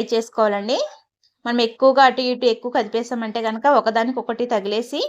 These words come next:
ఈ సమోసాలు అక్కడక్కడ హోల్స్ పడిపోయి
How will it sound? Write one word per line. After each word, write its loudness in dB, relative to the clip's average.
ఈ 0
సమోసాలు 2
అక్కడక్కడ 2
హోల్స్ 2
పడిపోయి 0